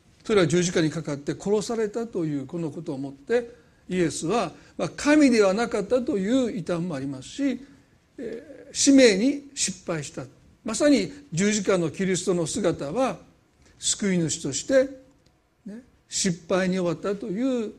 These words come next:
お姿でしかないですね。でも私たちは、旧約の預言を通して、救い主が人々から顔を背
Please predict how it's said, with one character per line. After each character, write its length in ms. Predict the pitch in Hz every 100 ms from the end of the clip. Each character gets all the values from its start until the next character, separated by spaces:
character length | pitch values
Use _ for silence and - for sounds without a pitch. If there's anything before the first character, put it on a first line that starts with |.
| - - _ _ _ _
お 80 | 165
姿 440 | 151 175 156 147
で 120 | 143 170
し 100 | -
か 160 | -
な 80 | 123
い 40 | 120
で 60 | _ _ _ -
す 20 |
ね。 120 | 214 - _ - _ _ - - - _ _ _ _ _ _ _ _ _ _ _ -
で 60 | 254
も 100 | 233
私 240 | 233 302
た 120 | 285
ち 140 | - 202
は、 400 | 202 185 147 143 - _ _ _ _ _ _ _ _ _ _ _ _ _
旧 180 | - 247
約 240 | 226 185 190
の 80 |
預 100 | 175
言 140 | 170 180
を 80 | 170
通 180 | 190
し 180 | 156 -
て、 300 | 185 143 127 - - - _ _ _ _ _ - _ _ -
救 300 | - - 214
い 40 |
主 300 | 190 160 -
が 300 | 147 170 156 143 _ _ _ _ _ _ _ _ _ _ _ _
人 280 | - - 254
々 280 | 214 185
か 140 | 160 175
ら 140 | 160
顔 260 | - 180 180
を 80 | 165
背 180 | -